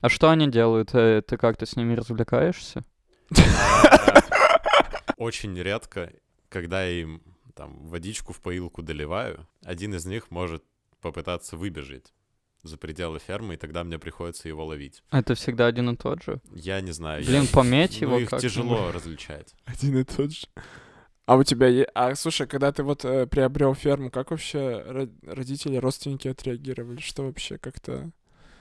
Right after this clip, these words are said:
Speaker 3: Ты написал в био в Инстаграме, что ты теперь фермер, или?
Speaker 2: Нет, я написал в Вайбер родителям: «Смотрите, кого я завел». Мама сказала: «О, Господи». Папа сказал:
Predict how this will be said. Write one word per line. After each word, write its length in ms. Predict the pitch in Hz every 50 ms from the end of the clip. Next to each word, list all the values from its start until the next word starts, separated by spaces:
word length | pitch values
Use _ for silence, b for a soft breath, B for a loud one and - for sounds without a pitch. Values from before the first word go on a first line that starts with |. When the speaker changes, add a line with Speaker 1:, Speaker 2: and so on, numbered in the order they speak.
| b b
Speaker 3:
Ты 80 | - 151
написал 320 | 151 143 - - 170 165
в 60 | 156 143
био 220 | 143 151 156 147
в 80 | 139 143
Инстаграме, 500 | 143 - - 139 127 139 139 135 135 139
что 160 | - _ -
ты 60 | -
теперь 260 | - - - 127 -
фермер, 420 | - - 139 131 123 123 120 120 -
или? 340 | - 135 131 135 131 143 147 _ _ _ _ _ _ _
Speaker 2:
Нет, 420 | _ - 80 80 82 80 82 82 _ -
я 140 | 87 82 82
написал 460 | 85 80 87 82 - - 87 87 85
в 60 | 80
Вайбер 320 | 82 90 87 85 80 80 76
родителям: 680 | 80 80 80 78 82 82 - - 87 80 76 76 80 80 _ _ _ _ _ -
«Смотрите, 640 | - - 85 78 - 85 90 85 - 85 82 78 - _
кого 240 | - 82 78 82 85
я 40 | 85
завел». 500 | 78 82 80 78 82 87 90 92 92 _ _ _
Мама 360 | _ 80 80 82 85 82 82
сказала: 520 | - - - 87 80 82 82 85 82 80 78
«О, 180 | - 92 87
Господи». 640 | 82 85 90 87 - - - 90 82 76 82 80 80 87 _ _ _ _ _ _ _ _ _ _ _ _ _ _ _ _ _ _ _ _ -
Папа 260 | 85 82 80 85 87
сказал: 580 | - - - 85 78 85 80 80 80 76 -